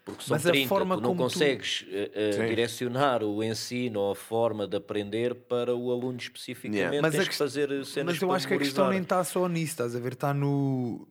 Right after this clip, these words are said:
Speaker 2: tu
Speaker 1: Nada,
Speaker 2: quase
Speaker 1: pois
Speaker 2: que crias barreiras aos putos que são um bocadinho diferentes. Eu
Speaker 3: Dif-,
Speaker 2: isso
Speaker 3: sim.
Speaker 2: falo, falo por, por experiência própria. Pá, foi-me diagnosticado de hiperatividade, acho que nem nunca falei disto aqui, mas diag-, hiperatividade, sei lá, com cinco anos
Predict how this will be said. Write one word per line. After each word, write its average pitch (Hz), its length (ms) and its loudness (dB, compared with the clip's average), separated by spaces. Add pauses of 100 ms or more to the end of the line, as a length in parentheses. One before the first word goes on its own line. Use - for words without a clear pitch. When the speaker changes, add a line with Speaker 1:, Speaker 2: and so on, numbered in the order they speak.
(140)
Speaker 2:
tu 143 120 -2
Speaker 1:
Nada, - 180 -6
Speaker 2:
quase 165 300 4
Speaker 1:
pois - 120 -10
Speaker 2:
que - 60 -20
crias 160 400 4
barreiras 143 800 2
aos 135 240 -2
putos - 300 -4
que - 80 -10
são 175 100 0
um 165 60 0
bocadinho 151 320 0
diferentes. 131 440 -2
Eu 120 100 0
Speaker 3:
Dif-, 123 180 2
Speaker 2:
isso 139 160 -2
Speaker 3:
sim. 104 40 -6
Speaker 2:
falo, 151 240 0
falo 147 220 -2
por, 135 300 -8
por - 160 -14
experiência - 440 -6
própria. 139 460 -2 (480)
Pá, - 260 -6 (140)
foi-me 110 320 -10
diagnosticado 110 720 -4
de 107 80 -14
hiperatividade, 117 720 -6
acho 156 120 -4
que 123 40 -8
nem 117 80 -8
nunca 131 160 -8
falei 143 220 -2
disto 139 180 -6
aqui, 139 180 -6
mas 107 160 -10 (240)
diag-, 123 480 -2
hiperatividade, 135 840 -2
sei 104 100 -8
lá, 110 160 -10
com - 220 -14
cinco 127 380 -2
anos 147 260 -2